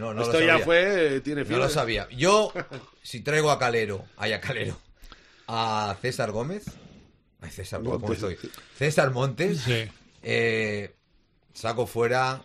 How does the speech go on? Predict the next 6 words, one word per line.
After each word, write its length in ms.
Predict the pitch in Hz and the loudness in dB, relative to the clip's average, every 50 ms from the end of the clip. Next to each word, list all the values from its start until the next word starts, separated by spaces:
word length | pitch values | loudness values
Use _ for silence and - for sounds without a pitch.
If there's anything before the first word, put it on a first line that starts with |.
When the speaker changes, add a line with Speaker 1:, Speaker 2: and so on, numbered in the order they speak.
| - | -16
Speaker 1:
a 400 | - 92 95 92 92 90 90 90 90 | -16 -14 -12 -12 -12 -12 -14 -14 -12
Sergi 280 | - 104 92 87 90 | -10 -10 -10 -10 -10
Gómez. 360 | 85 82 82 85 - - - - - - _ _ _ _ _ _ _ _ - - - - - _ _ - | -12 -12 -16 -18 -20 -20 -20 -20 -20 -20 _ _ _ _ _ _ _ _ -20 -20 -20 -20 -20 _ _ -4
Speaker 3:
No 140 | - 127 120 | -2 0 2
marchará 400 | 120 117 104 - - 104 101 101 | 2 2 0 0 -2 -2 -2 -2
este. 240 | 101 95 - - 104 | -4 -6 -8 -12 -16